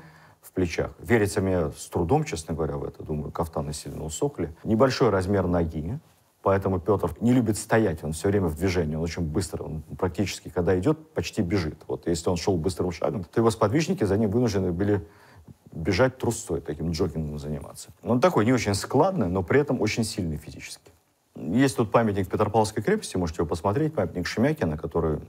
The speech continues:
почему-то считается самым точным изображением Петра. На мой взгляд, это, <laughs> конечно, полная галиматья. Карикатурное весьма изображение. Такое художник так видит. Считается, что наиболее точный портрет молодого Петра —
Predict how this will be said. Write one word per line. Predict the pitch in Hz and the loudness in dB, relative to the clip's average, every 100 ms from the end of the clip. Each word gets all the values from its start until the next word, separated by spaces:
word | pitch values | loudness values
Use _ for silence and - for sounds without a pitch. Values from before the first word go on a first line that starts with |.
| - _ - - - - _ _ | -18 _ -20 -20 -20 -20 _ _
почему-то | 90 - 98 85 | -6 0 0 2
считается | 82 - 87 80 - | -2 0 2 2 0
самым | - 85 82 | -2 0 0
точным | 85 82 85 | -2 -4 -6
изображением | 80 80 80 80 78 78 | -4 -2 -2 -2 -4 -4
Петра. | 90 123 156 160 - | -2 0 0 -2 -12
На | 85 85 85 92 | -4 -2 -2 -2
мой | 90 | -2
взгляд, | 78 76 | -2 -4
это, | 76 - 87 | -6 -4 -4
<laughs> | - | -2
конечно, | 90 - - | -6 -8 -4
полная | 87 76 | -4 -2
галиматья. | 78 90 90 98 - 165 - - | -2 -2 0 -2 -2 -4 -6 -4
Карикатурное | - 120 - - 95 78 80 | 0 4 4 2 0 -2 -4
весьма | 80 - 82 | -4 -2 0
изображение. | 82 82 98 143 175 98 73 - - - _ - | 0 2 4 4 4 0 -2 -12 -20 -20 _ -12
Такое | - - - _ _ _ _ _ - | -8 -8 -8 _ _ _ _ _ 0
художник | 101 82 85 | 2 2 0
так | 90 85 | 0 0
видит. | 139 160 - - | 0 -2 -4 -6
Считается, | - 113 147 139 - | -4 0 4 2 2
что | 110 - | -4 0
наиболее | 110 113 117 110 | 2 4 2 2
точный | 104 - 127 117 - 87 | 0 0 2 2 0 -2
портрет | 92 87 - 98 - | 0 0 0 0 2
молодого | 90 92 95 90 | 2 4 2 0
Петра — | 98 95 143 175 | 0 2 2 2